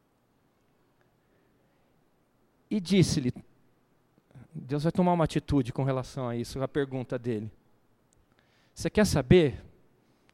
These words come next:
Você quer saber como que isso vai acontecer? Eu vou te responder."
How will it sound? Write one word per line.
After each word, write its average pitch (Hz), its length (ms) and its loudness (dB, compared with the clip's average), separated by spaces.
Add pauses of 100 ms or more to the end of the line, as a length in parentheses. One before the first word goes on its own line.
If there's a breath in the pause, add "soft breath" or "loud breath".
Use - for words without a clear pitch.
(260)
Você - 160 -14
quer 196 140 2
saber 156 320 4
como 151 220 0
que - 80 -10
isso 123 160 -8
vai 135 100 0
acontecer? 135 420 -4
Eu 180 60 2
vou 196 100 -4
te 214 120 -8
responder." 147 600 -2